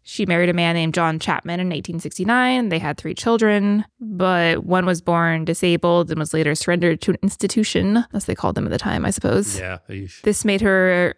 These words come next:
Speaker 1: her dependency on alcohol much worse. She and her husband drank a lot, uh,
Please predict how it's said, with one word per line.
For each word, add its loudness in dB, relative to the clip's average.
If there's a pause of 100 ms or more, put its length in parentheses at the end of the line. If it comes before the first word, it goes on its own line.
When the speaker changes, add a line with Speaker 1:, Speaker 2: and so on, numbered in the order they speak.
(100)
Speaker 1:
her 0
dependency 2
on 0
alcohol 0
much -6
worse. 0 (180)
She -2
and 0
her 0
husband 0 (160)
drank 0
a 0
lot, 0 (300)
uh, -2